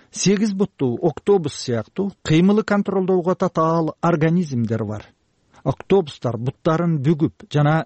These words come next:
жыйып алып, тар мейкиндикке батып кетишет. Биз алардын айрым бир өзгөчөлүктөрүн кийимге орнотулчу жасалма булчуңдарда колдонсок болот, дейт Бристол университетинин профессору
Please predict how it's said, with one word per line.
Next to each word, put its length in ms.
жыйып 400
алып, 240
тар 220
мейкиндикке 680
батып 340
кетишет. 540
Биз 200
алардын 500
айрым 440
бир 160
өзгөчөлүктөрүн 800
кийимге 480
орнотулчу 800
жасалма 480
булчуңдарда 840
колдонсок 600
болот, 240
дейт 380
Бристол 500
университетинин 640
профессору 880